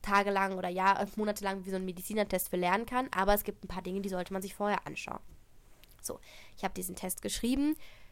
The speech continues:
wusste dann, dass mir, ähm, Ende Juni Bescheid gegeben wird und dass, ähm, Hochschulportal öffnet Anfang Juni, das heißt, sobald ich mein Abitur, also ich glaub Ende Mai sogar schon,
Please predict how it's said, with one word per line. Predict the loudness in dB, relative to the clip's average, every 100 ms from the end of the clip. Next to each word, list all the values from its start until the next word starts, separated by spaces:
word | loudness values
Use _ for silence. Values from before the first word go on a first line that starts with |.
| -20 -20 -20 4
wusste | 8 8 6
dann, | 6 6 6
dass | 4 4
mir, | 2 4 4 4
ähm, | 2 0 0 0
Ende | 2 2 0
Juni | 0 0
Bescheid | -2 -2 2 0
gegeben | 0 -6 -4 -4 -4
wird | 0 0 -2 -14 -18 -6
und | -2 2
dass, | 2 0 -2
ähm, | 0 0 0 2
Hochschulportal | 0 0 -4 -2 -2 -2 0 2 4
öffnet | 2 -2 -2 -4 2
Anfang | 2 4 0 0
Juni, | -2 -2
das | 0 0
heißt, | 0 0
sobald | 0 -2 -2
ich |
mein | -6 -6
Abitur, | -6 -2 -2
also | -2 -6
ich |
glaub | -10 -6
Ende | -4
Mai | 2 2
sogar | 2 -2
schon, | 0 -2